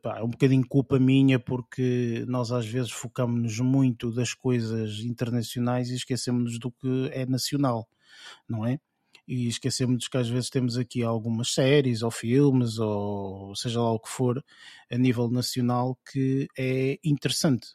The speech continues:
que vale muito a pena. E eu pergunto-vos, porque não faço a mínima ideia se vocês conhecem ou não,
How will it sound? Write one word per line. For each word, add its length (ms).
que 60
vale 180
muito 240
a 20
pena. 320
E 80
eu 100
pergunto-vos, 640
porque 340
não 80
faço 320
a 40
mínima 280
ideia 160
se 100
vocês 300
conhecem 460
ou 80
não, 280